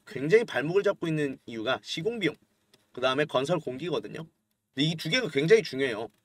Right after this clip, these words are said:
일단 프랑스 같은 경우는 시공비용이 한 기당 약 이십 조 원이라고 합니다. 그에 반해 우리나라, 한국 같은 경우는 약 칠 조 원이에요.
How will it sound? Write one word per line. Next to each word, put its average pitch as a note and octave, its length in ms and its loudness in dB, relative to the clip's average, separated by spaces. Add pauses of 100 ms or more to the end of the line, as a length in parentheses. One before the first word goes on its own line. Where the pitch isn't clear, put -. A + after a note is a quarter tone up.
(340)
일단 A3 420 8
프랑스 C#4+ 340 2
같은 C4+ 240 6
경우는 F#3 280 2
시공비용이 G#3 680 0
한 G3 180 -4
기당 G#3 300 -2
약 G#2+ 180 -4
이십 A2 240 -10
조 F3+ 120 -2
원이라고 D3+ 360 0
합니다. A2 260 -12 (600)
그에 F#3+ 260 6
반해 A#2 340 0 (280)
우리나라, C3+ 400 -2 (280)
한국 D#3 360 -6
같은 F3+ 300 -2
경우는 C#3+ 460 -6
약 A2+ 160 -6
칠 G#3 280 -6
조 A3+ 100 -4
원이에요. G#3+ 300 -4